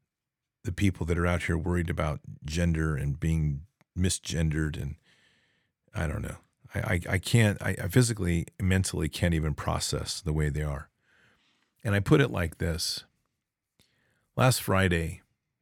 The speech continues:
when we were doing our prayer Friday, and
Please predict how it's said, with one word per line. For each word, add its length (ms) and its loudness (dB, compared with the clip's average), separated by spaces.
when 140 0
we 100 4
were 100 2
doing 260 2
our 100 0
prayer 240 0
Friday, 560 -4
and 340 2